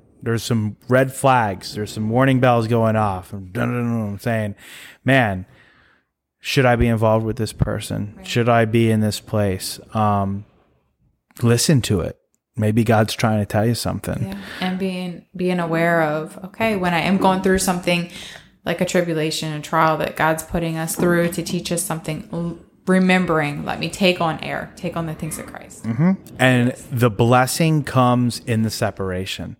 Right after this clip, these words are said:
Speaker 1: All right. So get this. After Abraham and Lot separated, in verse fourteen, it says, "And the Lord said unto Abram, After that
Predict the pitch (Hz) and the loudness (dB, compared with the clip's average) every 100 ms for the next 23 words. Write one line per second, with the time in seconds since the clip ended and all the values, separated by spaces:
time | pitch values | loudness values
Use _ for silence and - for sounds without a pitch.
0 | _ _ _ _ - 101 101 104 - - | _ _ _ _ -6 -4 -2 -4 -8 -6
1 | - 113 110 - 123 123 120 98 95 - | 0 2 2 -2 0 0 2 0 -2 -8
2 | - 123 147 - 143 127 117 - 127 123 | 0 2 2 2 4 4 0 -2 -2 0
3 | 123 110 120 110 107 107 98 - - 127 | -2 0 0 0 0 -2 -4 -4 0 0
4 | 120 107 98 98 101 - - - 123 113 | 2 -2 -2 -4 -6 -10 -20 -6 -2 2
5 | 120 117 - 120 98 - 135 113 - - | 2 2 0 -2 -2 0 2 0 -4 -4
6 | 113 107 101 - - - _ 120 123 117 | -2 -2 -4 -14 -20 -20 _ -2 -2 0
7 | 135 175 185 160 - 147 143 127 123 110 | 2 4 2 0 0 2 4 2 0 -2
8 | 104 90 87 - _ _ _ _ - 123 | -4 -6 -12 -16 _ _ _ _ -2 2
9 | 160 175 - 196 185 160 147 147 - | 2 0 -2 0 2 2 2 2 -2